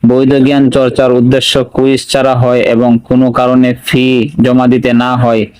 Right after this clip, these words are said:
এবং কুইজ অংশের করার দ্বারা কোনো গুনাহের সহযোগিতা না হয়,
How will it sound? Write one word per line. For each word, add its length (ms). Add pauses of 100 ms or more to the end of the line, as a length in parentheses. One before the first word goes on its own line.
(180)
এবং 300
কুইজ 300
অংশের 480 (720)
করার 300
দ্বারা 320
কোনো 360
গুনাহের 460
সহযোগিতা 800
না 240
হয়, 320